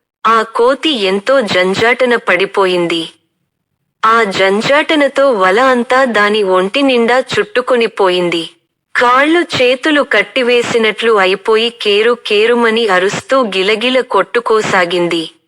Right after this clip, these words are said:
ఇంతలో పల్లెకారులు అక్కడికి వచ్చారు. కోతి అవస్థ చూసి,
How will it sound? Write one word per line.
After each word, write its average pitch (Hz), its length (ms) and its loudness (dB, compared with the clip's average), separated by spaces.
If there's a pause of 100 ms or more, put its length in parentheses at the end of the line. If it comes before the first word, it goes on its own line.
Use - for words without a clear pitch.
(240)
ఇంతలో 277 580 0 (120)
పల్లెకారులు 233 880 0
అక్కడికి 226 560 0
వచ్చారు. 180 680 0 (460)
కోతి 269 500 0
అవస్థ 226 540 0 (120)
చూసి, - 420 -2